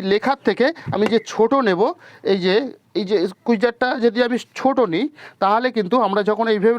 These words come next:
লেখাটা যখন টানবো না, তখন কিন্তু লেখার এক পাশ কেটে যাওয়ার সম্ভাবনা থাকবে, ঠিক আছে? কেটে যাওয়ার সম্ভাবনা থাকবে। সবসময় কিন্তু লেখা ছাড়া এক ইঞ্চি করে বড় নিতে হবে, এক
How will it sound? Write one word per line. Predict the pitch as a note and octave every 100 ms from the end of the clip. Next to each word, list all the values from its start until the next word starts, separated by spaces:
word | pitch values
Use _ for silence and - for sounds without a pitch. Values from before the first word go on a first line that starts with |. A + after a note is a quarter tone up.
| G3+
লেখাটা | G3+ A3+ A#3 G#3
যখন | A3+ G#3+
টানবো | G#3 A3+ G3+ G3+
না, | D4 - - - - G3+
তখন | G#3 C4 A#3
কিন্তু | G#3+ A3+ C4+
লেখার | G#3 G3 A3+ G#3+
এক | -
পাশ | B3 B3 -
কেটে | C4 C4 B3
যাওয়ার | A3 -
সম্ভাবনা | F#3 D#3+ C#3+ B2 A#2+
থাকবে, | G2 - -
ঠিক | B3+ E4
আছে? | - - - - - _ -
কেটে | B3 B3+
যাওয়ার | A#3+ A3
সম্ভাবনা | G3+ F3+ F3 D3 C#3
থাকবে। | G#2+ F2+ - _ _ _ _ _ _ - _ - - -
সবসময় | G#3 F#3+ B3 B3 B3+
কিন্তু | A3 C#4+ - - - D#3
লেখা | G#3+ A3 C4
ছাড়া | G#3+ A3+ D#4+ F#3
এক | G3+
ইঞ্চি | A#3+ A#3 C4
করে | C4 E3
বড় | G3 A#3 A3
নিতে | F3+ D#3+
হবে, | C3 G2 - - - - E3
এক | G3